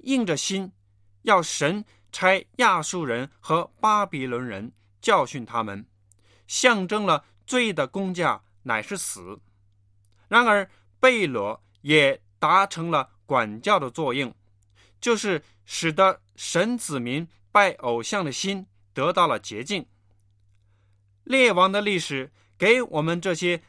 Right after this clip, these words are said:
跟从主的人指出一条明确的道路，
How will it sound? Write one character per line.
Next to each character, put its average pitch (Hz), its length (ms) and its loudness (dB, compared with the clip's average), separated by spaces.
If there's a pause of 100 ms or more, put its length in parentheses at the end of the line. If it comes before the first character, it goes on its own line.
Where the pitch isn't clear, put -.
(180)
跟 240 320 0
从 185 280 -8
主 107 160 -10
的 113 120 -6
人 117 280 -6 (240)
指 147 200 -4
出 196 180 -8
一 151 140 -8
条 131 340 -4 (140)
明 196 260 -2
确 202 160 -8
的 127 140 -4
道 151 240 2
路， 143 240 -6